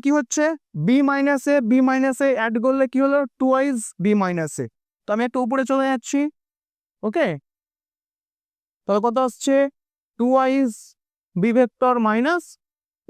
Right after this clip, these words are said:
এ ভেক্টর, ওকে। এবার বি ভেক্টর মাইনাস এ ভেক্টর মানে কি, তার মানে তো আমরা পাচ্ছি কত, পিকিউ, তাহলে আমরা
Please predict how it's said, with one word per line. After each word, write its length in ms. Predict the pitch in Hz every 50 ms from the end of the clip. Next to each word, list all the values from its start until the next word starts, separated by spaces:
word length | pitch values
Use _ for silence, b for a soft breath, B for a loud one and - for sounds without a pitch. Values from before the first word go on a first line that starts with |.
| - 185
এ 20 | 185 170
ভেক্টর, 340 | 165 147 _ - - 139 123 _ _ _ _ _ _ _ _ _ _ _ _ _ _ _ _ _ _ - 208
ওকে। 180 | 214 - 294 320 320 _ _ _ _ _ _ _ _ - -
এবার 140 | 202 196 151 139
বি 80 | 220 277 262 285
ভেক্টর 300 | 330 320 _ - 339 330 320 311
মাইনাস 240 | 311 311 311 294 - 311
এ 20 | 302 294
ভেক্টর 200 | 285 - 302 285 269
মানে 140 | 277 285 302 247 285
কি, 100 | 254 175 - _ _ _ _ _ _ _ _ -
তার 100 | 240 247 254
মানে 100 | 269 285
তো 60 | 285 277
আমরা 120 | 285 277 _ _ -
পাচ্ছি 240 | 262 262 - - 294 285
কত, 140 | 311 294 - 240 170 151 - _ _ _ _ -
পিকিউ, 300 | 311 320 - 349 320 302 294 _ _ _ _ _ _ _ _ _ _ -
তাহলে 140 | 226 233 240
আমরা 120 | 247 240